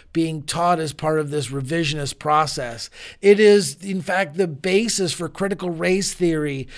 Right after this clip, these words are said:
and the sixteen nineteen Project, where they're also trying to do the same thing with regard to,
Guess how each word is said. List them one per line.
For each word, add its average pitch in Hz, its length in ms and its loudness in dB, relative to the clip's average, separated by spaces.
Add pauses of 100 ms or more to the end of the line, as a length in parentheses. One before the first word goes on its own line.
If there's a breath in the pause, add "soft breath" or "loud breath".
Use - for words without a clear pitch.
(140 loud breath)
and 165 180 -4
the 165 60 -2
sixteen 185 640 -4
nineteen 165 520 -4
Project, 143 680 -4
where 151 140 -2
they're 156 200 -2
also 170 340 -2
trying 170 420 -4
to 151 80 -10
do 156 340 -2 (340 loud breath)
the 151 80 -2
same 202 460 0
thing 185 340 0
with 147 200 -4
regard 156 560 0
to, 151 460 -2